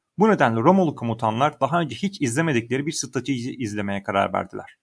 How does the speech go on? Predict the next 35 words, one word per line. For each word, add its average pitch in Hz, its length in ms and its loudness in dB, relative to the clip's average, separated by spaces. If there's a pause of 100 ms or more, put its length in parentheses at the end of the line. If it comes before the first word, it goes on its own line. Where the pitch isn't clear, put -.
(200)
Roma 202 200 6
lejyonları 113 680 0 (200)
Nisan-Ekim 165 760 2
ayları 127 340 2
arasındaki 120 560 -4
geleneksel 151 540 0
savaş 165 420 0
mevsimi 147 360 -4
dışında 139 400 -2
da 120 60 -4
sahada 110 340 -2
kalarak 147 420 -2 (320)
Veii 175 200 4
şehrini 139 420 -2
kuşatma 139 440 -2
altında 123 340 -2
tutacaklardı. 98 720 -8 (240)
Dediğim 175 320 4
gibi 101 260 -4 (260)
Romalı 170 300 6
askerlerin 120 480 2
savaş 165 400 2
mevsimi 123 360 -6
dışında 123 360 -4
silah 165 360 4
altında 120 380 0
kalmasının 127 600 -2
daha 160 200 2
önce 120 200 -2
bir 156 100 2
örneği 143 280 0
yoktu. - 380 -2 (420)
Fakat 143 340 0
karar 156 220 2
alınmıştı. 123 540 -2